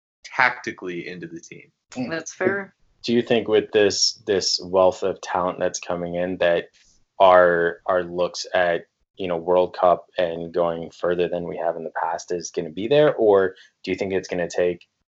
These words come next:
Speaker 2: not this World Cup, but the next one to actually see a really big change?
Speaker 1: You know what? I think,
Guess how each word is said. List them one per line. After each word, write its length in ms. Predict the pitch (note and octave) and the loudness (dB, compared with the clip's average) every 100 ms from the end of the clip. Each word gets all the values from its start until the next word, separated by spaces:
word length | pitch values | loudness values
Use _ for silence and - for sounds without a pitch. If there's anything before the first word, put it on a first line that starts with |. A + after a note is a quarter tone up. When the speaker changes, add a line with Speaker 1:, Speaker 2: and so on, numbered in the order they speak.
| - | 0
Speaker 2:
not 300 | F#2+ F2+ F#2 | 2 2 2
this 200 | F#2+ - | 0 2
World 240 | F#2 E2 | 2 2
Cup, 220 | - E2+ | 0 -2
but 100 | E2 | -4
the 80 | F2 | -6
next 360 | F2+ F2+ - F2 | -2 -2 -2 -6
one 260 | E2 E2 | -6 -8
to 240 | - E2+ D#2+ | -6 -6 -4
actually 320 | D#2 - D#2 | -8 -12 -12
see 180 | - E2 | -10 -10
a 60 | |
really 320 | D#2+ E2 D#2+ D#2 | -8 -8 -10 -10
big 260 | D#2+ D#2 - | -10 -10 -12
change? 460 | - - _ - | -16 -16 _ -12
Speaker 1:
You 100 | - | -2
know 120 | D#3 B2 | 2 2
what? 300 | G#2 B2 - | 2 0 -2
I 120 | - A#2+ | -2 -2
think, 500 | - D#3 D3 - | -4 -4 -4 -6